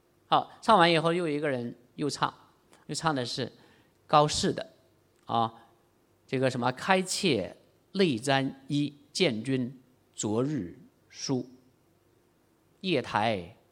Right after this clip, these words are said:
今寂寞，啊，疑是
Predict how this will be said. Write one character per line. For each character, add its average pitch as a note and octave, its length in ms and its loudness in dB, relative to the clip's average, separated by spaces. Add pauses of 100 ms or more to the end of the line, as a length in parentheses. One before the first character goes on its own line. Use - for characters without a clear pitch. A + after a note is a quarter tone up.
(280)
今 E3+ 300 0
寂 C3+ 240 -4
寞， A2+ 240 -4 (1500)
啊， A#2 300 0 (760)
疑 C3+ 280 -2
是 A#2 440 -2